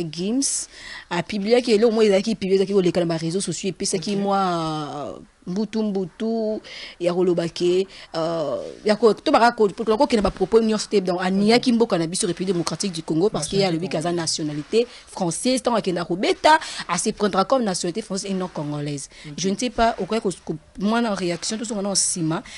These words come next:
Speaker 1: réaction d'abord, on a pas propos, on a d'abord.
Speaker 2: Bon, déjà, au moins, il y a, il y a une chose, n'est-ce pas, le vélo, mon quoi, wa.
Speaker 1: Mm.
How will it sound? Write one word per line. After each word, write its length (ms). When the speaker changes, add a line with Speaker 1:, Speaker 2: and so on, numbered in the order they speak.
Speaker 1:
réaction 280
d'abord, 200
on 60
a 40
pas 120
propos, 400
on 40
a 40
d'abord. 240
Speaker 2:
Bon, 160
déjà, 400
au 40
moins, 120
il 300
y 80
a, 460
il 100
y 40
a 20
une 140
chose, 260
n'est-ce 220
pas, 100
le 60
vélo, 300
mon 160
quoi, 200
wa. 120
Speaker 1:
Mm. 40